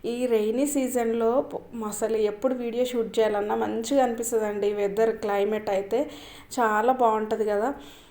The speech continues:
ఈరోజు మార్నింగ్ వ్లాగ్ అండి ఇదైతే.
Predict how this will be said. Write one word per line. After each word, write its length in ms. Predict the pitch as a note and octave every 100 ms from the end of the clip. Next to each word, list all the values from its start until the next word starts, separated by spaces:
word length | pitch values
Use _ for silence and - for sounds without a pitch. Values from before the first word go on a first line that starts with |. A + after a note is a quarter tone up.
| -
ఈరోజు 440 | B3+ C#4 C#4 C#4 D4
మార్నింగ్ 560 | B3 A3 B3 C#4+ C4+
వ్లాగ్ 320 | A#3+ G#3 G3
అండి 220 | G#3 G3+ G3+
ఇదైతే. 580 | G#3 G#3 G3+ C4 G4